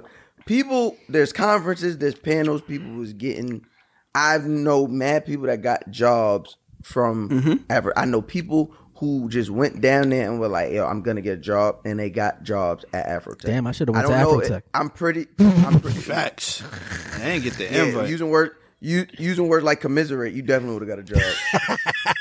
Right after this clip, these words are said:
Speaker 1: Like this, I didn't see the panels this year. I was on the road, but, uh,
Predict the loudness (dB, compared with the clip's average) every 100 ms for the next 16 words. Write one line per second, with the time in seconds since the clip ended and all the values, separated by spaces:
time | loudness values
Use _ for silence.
0 | -4 -4 -6 -8 -8 -10 -12 -2 0 2
1 | 0 -2 -4 0 2 2 0 -2 -4 -2
2 | -2 -2 -4 -8 -6 -4 -2 0 -2 -2
3 | -4 -6 -2 -2 -2 -4 -4 -4 -4 -8
4 | -4 -2 0 -2